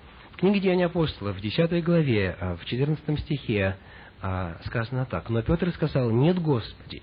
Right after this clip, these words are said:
я никогда не ел ничего скверного или нечистого“». Я напомню предысторию. Он видит видение, как бы сказано, огромное полотно, которое спускается с неба, и там многие разные животные,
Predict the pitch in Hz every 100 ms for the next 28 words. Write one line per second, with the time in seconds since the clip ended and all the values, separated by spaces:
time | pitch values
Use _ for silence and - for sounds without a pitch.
0 | - - - 135 131 131 139 139 156 165
1 | 165 160 139 139 135 135 - - 104 107
2 | 147 170 165 170 165 165 - - - 147
3 | 156 160 160 - 90 - - 71 - -
4 | - - 143 139 165 143 131 127 - -
5 | 104 104 165 190 - - 160 160 180 165
6 | 143 143 127 135 123 135 143 147 156 -
7 | - 127 131 - 139 131 139 127 117 143
8 | 170 170 143 131 123 113 - 175 196 226
9 | 220 156 151 139 - 143 - 143 123 -
10 | 123 - 214 240 180 135 - 202 180 180
11 | 190 175 165 160 160 156 175 160 156 143
12 | 101 - 78 -